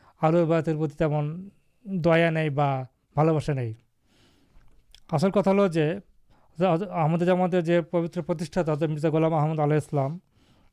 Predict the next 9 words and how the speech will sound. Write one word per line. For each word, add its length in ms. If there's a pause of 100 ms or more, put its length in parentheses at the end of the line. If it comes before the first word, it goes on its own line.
(720)
তিনি 140
এই 100
বিষয়ে 260
তিনি 260
অনেক 220
লিখে 280
গেছেন 360
এই 60
বিষয়ে, 420